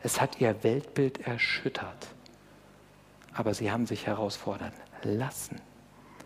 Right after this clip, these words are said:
weil sie angefangen haben zu denken. Sei nicht faul. Fang an zu denken darüber nach,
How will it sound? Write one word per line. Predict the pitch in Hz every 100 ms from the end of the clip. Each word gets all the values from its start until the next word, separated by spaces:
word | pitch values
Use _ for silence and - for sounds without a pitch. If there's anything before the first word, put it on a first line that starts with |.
| - -
weil | -
sie | - -
angefangen | 127 123 123
haben | 110 107
zu | - 113 - - -
denken. | 101 95 - - - - - - - - - - - - - - - - -
Sei | - -
nicht | 107 -
faul. | - - 117 95 85 - - - - - -
Fang | - 113 104
an | 95
zu | -
denken | 101 - 135 156 - 131
darüber | 110 113 110
nach, | 104 98 -